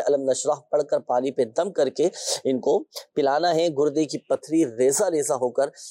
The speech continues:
انشاءاللہ الکریم نکل جائے گی۔ بقیہ یہ کہ روحانی علاج کے سوال سے تعویذات وغیرہ بھی حاصل کیجیے گا۔ مزید بھی آپ کے میسیجز ہیں، وہ بھی شامل کروں گا۔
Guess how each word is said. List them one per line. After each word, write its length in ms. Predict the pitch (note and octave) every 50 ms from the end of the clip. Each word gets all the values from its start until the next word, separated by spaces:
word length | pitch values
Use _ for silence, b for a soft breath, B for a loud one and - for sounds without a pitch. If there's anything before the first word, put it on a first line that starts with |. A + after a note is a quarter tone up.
| B -
انشاءاللہ 400 | C#3+ D3+ D3 - D3 C3 C3 C3
الکریم 360 | C3 C3 B2+ - C3 B2+ B2
نکل 280 | A#2 A#2 - E3 E3+ D#3
جائے 180 | C#3+ C#3+ C#3+ C#3+
گی۔ 200 | C3+ D3+ D#3 C#3
بقیہ 300 | C3+ B2+ - - D3 C#3
یہ 160 | C3 D3 D3+
کہ 120 | C#3 D#3
روحانی 340 | C3 B2 - - C3+ C3 C3+
علاج 240 | B2+ B2 B2 - -
کے 100 | C3 A#2+
سوال 260 | - - - A#2+ A#2
سے 120 | - C3
تعویذات 400 | A2+ - A#2+ A2+ A2+ A#2 A#2+ A#2 - -
وغیرہ 260 | A2 A2 A2+ A2 G#2+
بھی 140 | - D3 - B B B B B B -
حاصل 240 | C3 A#2 - - A2+
کیجیے 380 | A2 - A#2 G#2 G#2+ G#2+ G#2+ A2+
گا۔ 60 | B2
مزید 320 | B2 B2+ B2+ D#3+ G3 G3
بھی 120 | F#3 G3 F#3+
آپ 160 | F3+ E3 -
کے 80 | G3+
میسیجز 420 | E3 D3+ D3 - F3+ E3+ E3 D3+ E3
ہیں، 80 | E3
وہ 140 | D#3 D3+ D3
بھی 100 | C#3+ D#3
شامل 340 | C#3+ - C#3+ C#3 D#3 D#3 C3+
کروں 260 | - D3+ E3 F3+ F3
گا۔ 100 | D#3 D3